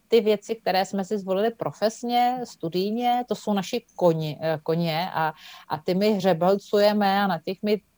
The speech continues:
mm, jako někam uháníme tryskem. A,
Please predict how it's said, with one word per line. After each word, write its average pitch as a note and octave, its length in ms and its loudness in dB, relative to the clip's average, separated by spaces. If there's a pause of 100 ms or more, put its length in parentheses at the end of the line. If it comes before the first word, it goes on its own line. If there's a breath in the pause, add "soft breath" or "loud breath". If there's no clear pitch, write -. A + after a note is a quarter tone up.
(120)
mm, D3 480 -8
jako D3+ 220 -6
někam F#3 340 -2
uháníme G3+ 720 2
tryskem. F3 580 -2 (840)
A, D#3 260 0